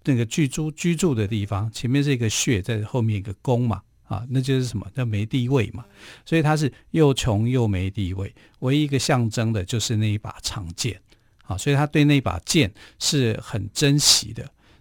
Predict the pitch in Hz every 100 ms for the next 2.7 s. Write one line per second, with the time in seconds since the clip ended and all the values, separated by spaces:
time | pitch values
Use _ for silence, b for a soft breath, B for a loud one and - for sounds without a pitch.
0 | b 190 165 147 _ - 190 190 160 139
1 | 123 135 180 180 - 190 165 123 104 98
2 | - 104 120 101 92 107 90